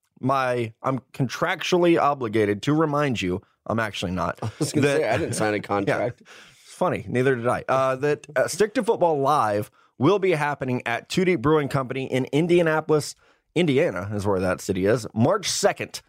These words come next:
Speaker 1: at five o'clock. Come out. Um, uh, the rumor on the street is we set up a ticketing service. If you use the app Night Out, you can search for it.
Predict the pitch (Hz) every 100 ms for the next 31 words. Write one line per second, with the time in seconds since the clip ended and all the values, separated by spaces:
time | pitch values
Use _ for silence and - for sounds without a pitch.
0 | _ - 117 - 147 175 180 - 156 139
1 | - 156 160 139 139 - _ _ 110 117
2 | 113 104 - _ 131 - _ - 139 160
3 | 240 311 247 202 165 131 - 117 90 98
4 | 135 - 190 180 147 - 147 139 127 -
5 | 135 131 123 - 120 123 147 190 165 -
6 | 143 95 120 113 139 - 107 123 - 123
7 | 117 110 - 127 - 127 127